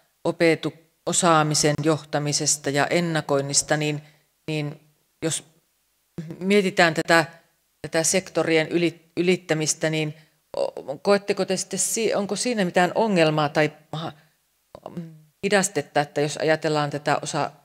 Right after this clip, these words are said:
on ko-, osaamisen ennakointikeskus ja ennakointifoorumi, ja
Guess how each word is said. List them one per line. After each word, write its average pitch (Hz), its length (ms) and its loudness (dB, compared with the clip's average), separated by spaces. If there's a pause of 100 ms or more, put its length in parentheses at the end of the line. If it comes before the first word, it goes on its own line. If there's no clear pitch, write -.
(120)
on 147 240 -12 (280)
ko-, 147 160 -6 (100)
osaamisen 143 600 -4
ennakointikeskus 147 1600 -6
ja 156 60 -2
ennakointifoorumi, 151 1000 -2
ja 151 120 4